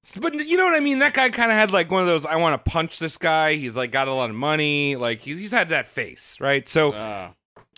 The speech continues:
Speaker 1: Speak came from a very rich family. He was a stuck-up Christian, uh, an absolute meathead that could not speak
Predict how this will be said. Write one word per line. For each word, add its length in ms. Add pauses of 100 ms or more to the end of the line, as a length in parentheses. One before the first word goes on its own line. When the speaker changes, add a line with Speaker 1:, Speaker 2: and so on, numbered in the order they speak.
(220)
Speaker 1:
Speak 500
came 260
from 160
a 100
very 300
rich 440
family. 680 (400)
He 80
was 140
a 40
stuck-up 600
Christian, 680 (680)
uh, 40
an 480
absolute 720
meathead 680
that 220
could 140
not 240
speak 360